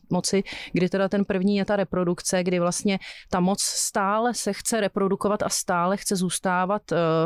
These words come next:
na tom svém, eh, na té své pozici. Druhý zákon je homoge-,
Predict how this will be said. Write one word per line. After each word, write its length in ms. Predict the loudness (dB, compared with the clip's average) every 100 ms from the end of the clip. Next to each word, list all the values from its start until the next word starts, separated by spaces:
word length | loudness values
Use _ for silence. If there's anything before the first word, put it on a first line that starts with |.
| 0 0
na 140 | 0 0
tom 140 | -2
svém, 360 | 0 0 0 0
eh, 40 | 0 2 2 0 -2
na 160 | -2 0
té 120 | -2
své 160 | -2
pozici. 500 | -2 0 0 0 0 -2 -8 -10 -12 -8 -2
Druhý 240 | 2 2
zákon 320 | 0 0 0
je 80 | 2
homoge-, 420 | 2 2 2 0